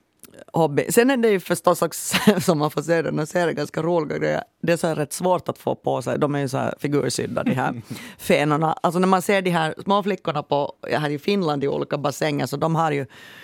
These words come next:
Speaker 1: en stjärtfena som är gjord av ett slags simpare tights-tyg.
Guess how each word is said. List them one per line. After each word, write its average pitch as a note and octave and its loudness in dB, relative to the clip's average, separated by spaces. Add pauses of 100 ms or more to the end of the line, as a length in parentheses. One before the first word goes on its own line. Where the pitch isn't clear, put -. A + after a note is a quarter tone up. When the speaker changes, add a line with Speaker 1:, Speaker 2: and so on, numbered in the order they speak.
(160)
Speaker 1:
en D3+ 0
stjärtfena D#3+ 2
som C#3 -2
är C#3 2
gjord C#3+ 2
av C3+ 0
ett C3 -2
slags - -4
simpare C#3 0 (140)
tights-tyg. D3 0